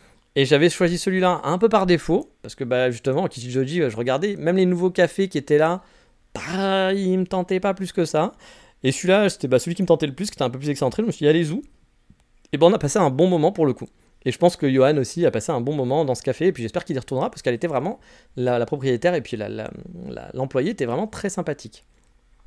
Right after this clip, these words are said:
Ensuite, on va revenir vers l'est et suivre finalement, bah, la ligne qui fait, euh, Mitaka, puis Kichijoji, euh, et retourner, qui va jusqu'au centre de Tokyo. Car sur cette ligne, j'ai fait un stop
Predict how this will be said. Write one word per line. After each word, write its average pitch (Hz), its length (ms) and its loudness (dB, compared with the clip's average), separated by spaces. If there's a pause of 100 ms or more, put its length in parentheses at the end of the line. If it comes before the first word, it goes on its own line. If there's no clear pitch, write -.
(600)
Ensuite, 220 320 2
on 214 60 4
va 151 100 6
revenir 185 280 4
vers 170 220 4
l'est 170 320 2
et 131 80 -4
suivre - 220 -4
finalement, 156 400 0
bah, 139 80 2
la 120 100 2
ligne 202 280 0
qui - 140 -14
fait, 160 240 0
euh, 123 100 0
Mitaka, 143 500 2
puis 165 200 -8
Kichijoji, 135 800 -4 (380)
euh, 120 240 0
et 156 80 2
retourner, 151 400 0
qui 135 100 -8
va 143 160 0
jusqu'au 139 400 -4
centre 175 300 -2
de 139 80 2
Tokyo. 139 380 -4 (500)
Car 127 120 0
sur - 200 -4
cette 190 240 2
ligne, 240 160 2
j'ai 156 100 -2
fait 214 140 -2
un 180 100 2
stop - 360 0